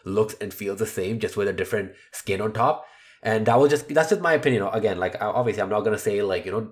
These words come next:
don't like Watch Dogs Legion or Assassin's Creed or whatever. But, um, since Assassin's Creed Origins, all, that's what I've kind of been noticing. So, like, I, I, I don't know if I will jump into this game just yet, just because,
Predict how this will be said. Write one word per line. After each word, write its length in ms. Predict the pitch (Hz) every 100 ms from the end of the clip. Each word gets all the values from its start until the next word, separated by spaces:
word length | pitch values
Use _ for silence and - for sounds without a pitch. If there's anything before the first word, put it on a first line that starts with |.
| 104
don't 240 | 92 92
like 260 | 92 92 -
Watch 220 | 98 90
Dogs 200 | 98 87
Legion 320 | 92 90 127
or 240 | 107 87 - - _
Assassin's 440 | 95 - - 104
Creed 240 | - 95 95
or 80 | 104
whatever. 440 | 101 104 135 160 - - _
But, 440 | 110 110 104 101 -
um, 280 | 104 95 -
since 260 | - 156 165
Assassin's 300 | - 131 123
Creed 160 | 143 104
Origins, 440 | 117 131 117 104
all, 280 | 110 110 123 123
that's 220 | 110 107
what 100 | 127
I've 140 | 117 113
kind 120 | 120
of 60 |
been 120 | 110 98
noticing. 440 | 104 120 113 82 - _ _ _
So, 480 | - 120 123 123 -
like, 300 | 120 123 -
I, 460 | 127 - 117 120 123
I, 120 | 104
I 40 | -
don't 260 | 143 127
know 220 | 110 110 135
if 160 | 123
I 120 | 120
will 100 | 123
jump 260 | 123 107 107
into 140 | 123
this 160 | 123 123
game 280 | 120 123 117
just 200 | 110 -
yet, 380 | 110 123 - _ _
just 160 | - 110
because, 400 | 113 120 113 107